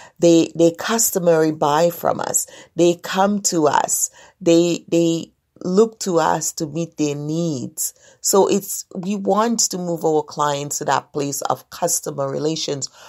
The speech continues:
where they're continually coming to us when they have a need. So it's essential for us to start thinking about what we need to do for our organizations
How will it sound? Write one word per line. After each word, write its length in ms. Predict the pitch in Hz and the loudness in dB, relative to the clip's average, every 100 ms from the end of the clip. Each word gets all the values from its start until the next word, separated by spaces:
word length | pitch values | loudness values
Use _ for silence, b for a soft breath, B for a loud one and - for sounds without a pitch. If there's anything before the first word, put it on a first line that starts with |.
| B - | B 2
where 160 | 180 | 4
they're 200 | 185 175 | 8 6
continually 1120 | 170 196 190 220 339 320 208 165 147 135 139 b b - | 4 -2 -4 -4 -4 -2 -2 -2 -4 -6 -8 b b 0
coming 320 | 190 196 190 | 2 2 -2
to 220 | 180 165 | 0 2
us 280 | 156 156 - | 4 2 0
when 220 | 156 151 | -2 -2
they 140 | 151 | -4
have 280 | 147 143 - | -2 -4 -4
a 80 | 139 | -6
need. 460 | 143 151 131 - - _ _ _ _ _ _ _ - - | -6 -6 -6 -10 -16 _ _ _ _ _ _ _ -18 -8
So 160 | - 262 | 0 2
it's 180 | 254 269 | 2 -4
essential 840 | 240 - 175 240 - 139 - - b b b _ | -4 0 2 2 2 0 -2 -4 b b b _
for 120 | 180 | 6
us 260 | 175 170 - | 6 6 0
to 160 | - 165 | -6 -6
start 400 | - 147 143 - | 0 0 0 -4
thinking 400 | 151 147 143 135 | -10 -8 -8 -6
about 600 | 139 135 131 131 135 - _ _ - - _ _ _ - - | -2 2 2 2 -2 -16 _ _ -20 -20 _ _ _ -20 -6
what 320 | 143 165 - | 4 4 4
we 140 | 165 | 0
need 320 | 156 147 143 135 | -4 -6 -6 -8
to 160 | 139 | -10
do 500 | 131 131 131 131 127 b b _ | -6 -4 -4 -6 -8 b b _
for 400 | 165 151 147 - | 4 6 6 6
our 120 | 135 | 4
organizations 1000 | 135 139 135 127 131 - 131 131 131 | 2 -4 -6 -4 -4 -2 -2 -4 -6